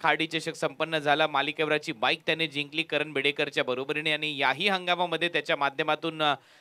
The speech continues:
त्याच उल्लेखनीय परफॉर्मन्सची आवश्यकता होती टीमला. तो उल्लेखनीय परफॉर्मन्स आता या मॅचमध्ये देत असताना दोन ओव्हरचा खेळ संपला. आता अठरा चेंडूमध्ये एकोणचाळीस धावांची आवश्यकता आहे. एक चांगलं बॅटर रंगताना दिसेल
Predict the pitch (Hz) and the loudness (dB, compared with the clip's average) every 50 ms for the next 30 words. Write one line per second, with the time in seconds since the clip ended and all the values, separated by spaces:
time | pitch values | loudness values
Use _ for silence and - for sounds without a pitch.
0 | _ _ - 156 156 202 - - 180 170 165 170 185 185 185 175 185 180 170 170 | _ _ 0 2 2 2 2 -2 -6 -6 -2 -2 -2 -2 -2 -4 -2 2 2 2
1 | 180 180 175 156 135 147 156 151 151 151 151 - 175 131 131 139 147 143 - 170 | 2 2 0 -2 0 0 -2 -2 -2 -4 -4 0 0 0 2 0 -2 -2 -2 -4
2 | 147 - 156 147 143 147 143 139 147 143 143 143 143 147 147 - 143 135 131 131 | -2 0 0 0 0 0 -4 -4 -4 -6 -2 0 0 0 0 0 -2 -4 -2 0
3 | 156 160 151 147 156 151 143 143 143 131 120 135 135 139 143 135 139 135 - 131 | -2 -2 -2 -2 -2 -2 -2 0 -2 -2 -2 -4 -4 -4 -4 -4 -4 -4 -2 -4
4 | 131 127 135 131 123 131 127 127 - 123 131 123 127 127 123 123 123 123 123 120 | 0 0 0 2 2 2 0 -2 -2 -6 -6 -4 -4 -2 -2 -2 -2 -2 -4 -6
5 | 120 - 131 127 123 120 - - - - _ _ _ - 185 226 233 226 220 - | -4 -4 -4 -4 -4 -6 -8 -14 -20 -20 _ _ _ 2 4 4 4 4 4 2
6 | 220 208 - 202 190 190 180 - 185 170 156 170 175 160 - 170 156 - - 156 | 2 2 4 4 2 2 2 2 -2 0 4 4 4 6 6 4 2 2 0 -2
7 | 160 - - 185 233 233 233 226 196 190 202 196 196 196 - - - 180 175 - | -4 -2 0 2 2 2 2 2 0 0 -2 -2 -2 -2 -4 -2 -6 -8 -6 0
8 | - 214 220 214 220 214 214 214 180 180 175 165 165 160 160 - 151 151 147 147 | 0 0 2 4 4 4 4 4 4 2 2 4 2 2 2 2 2 2 2 0
9 | - - 151 - - 156 139 131 - - - - - _ - 151 - - - 160 | 0 0 -2 2 4 4 4 4 2 -2 -10 -20 -10 _ -6 -6 -6 0 2 2
10 | 135 127 131 147 196 226 196 165 165 156 - 160 156 160 151 143 131 147 143 143 | 2 2 0 -2 0 0 2 4 4 4 2 0 -2 -2 -2 0 0 2 2 2
11 | 139 135 135 - 151 139 135 | 2 2 0 0 -2 -4 -4